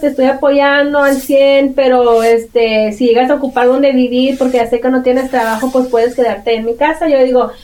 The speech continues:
bueno, si Bárbara Bermudo, que trabajaba en Univision en Primer Impacto, no tiene trabajo, que es una señora preparada, universidad y todo,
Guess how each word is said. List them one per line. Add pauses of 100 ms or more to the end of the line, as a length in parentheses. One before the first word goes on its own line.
(280)
bueno,
si
Bárbara
Bermudo, (180)
que
trabajaba
en
Univision
en
Primer
Impacto,
no
tiene
trabajo,
que
es
una
señora
preparada,
universidad
y
todo,